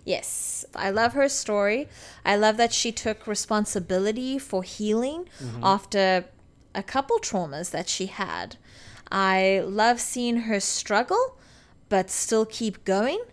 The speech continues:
Speaker 1: Anyone can relate to this movie. You don't have to have the same behaviors or traumas as her,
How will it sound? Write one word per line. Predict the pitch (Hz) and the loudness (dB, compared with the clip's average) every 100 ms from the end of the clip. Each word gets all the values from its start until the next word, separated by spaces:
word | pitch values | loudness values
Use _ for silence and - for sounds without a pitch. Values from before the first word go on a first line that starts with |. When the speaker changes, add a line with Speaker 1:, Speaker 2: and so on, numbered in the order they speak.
| _ - - - | _ -20 -20 -2
Speaker 1:
Anyone | 277 359 320 269 247 | 0 2 4 4 4
can | 254 226 | 0 2
relate | 202 185 185 185 | 4 4 4 2
to | - | -2
this | 185 185 - | -2 0 0
movie. | 196 185 180 196 226 262 - 50 - 50 50 50 64 87 | 0 0 0 -2 -2 -4 -10 -20 -20 -18 -18 -16 -16 -12
You | 165 214 | -4 2
don't | 233 240 247 | 4 4 2
have | 240 220 - | 2 2 0
to | - 202 185 - - _ - - | 0 2 2 -4 -20 _ -20 -20
have | 208 196 190 | -2 0 0
the | 190 | -4
same | - 196 196 202 208 - - - - _ | -4 -2 0 0 -2 -6 -18 -20 -20 _
behaviors | 190 - 247 269 269 254 254 254 - - | -12 0 4 4 4 2 4 2 -2 -6
or | - | -8
traumas | - 247 262 269 262 | -6 -2 0 0 2
as | 262 254 - | 2 2 0
her, | 254 226 226 | 2 2 0